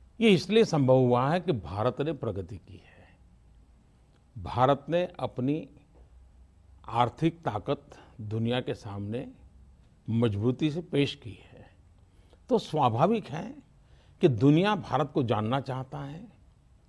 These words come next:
डायरेक्टली जानना चाहता है, समझना चाहता है।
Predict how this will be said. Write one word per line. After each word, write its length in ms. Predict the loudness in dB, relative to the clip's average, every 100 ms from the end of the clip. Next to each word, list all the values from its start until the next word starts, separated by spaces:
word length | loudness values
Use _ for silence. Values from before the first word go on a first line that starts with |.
| -10
डायरेक्टली 560 | 2 6 10 10 8 4
जानना 320 | 4 0 -2
चाहता 380 | -8 -10 -12 -14
है, 80 | -12
समझना 500 | -2 2 4 4 2
चाहता 400 | 0 -4 -4 -10
है। 220 | -10